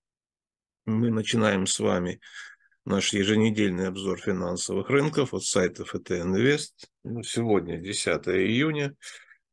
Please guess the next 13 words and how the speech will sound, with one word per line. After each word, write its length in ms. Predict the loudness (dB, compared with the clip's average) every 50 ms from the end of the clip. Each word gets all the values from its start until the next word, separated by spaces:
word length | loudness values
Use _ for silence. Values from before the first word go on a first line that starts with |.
| _ _ _ -20 -10 _
Речь 380 | -2 0 4 4 4 2 2 2
пойдет 480 | 2 2 2 2 0 0 0 -2 -6
о 40 | -6
прошлой 500 | -2 -2 0 0 0 -2 -2 0 0 0
неделе, 260 | 0 0 0 0 -2
ну 160 | -2 0 0
и 320 | 0 0 0 -2 -4 -6 -10 _ _ _ _ _ -10
о 40 | -10
неделе 380 | -8 -8 -6 -2 -2 0 0
будущей, 460 | 0 0 0 2 2 0 0 -2 -2
о 20 | -4
нашем 320 | -4 -4 -4 -6 -8 -8
прогнозе. 560 | -6 -8 -8 -6 -8 -10 -10 -10 -10 -12 -16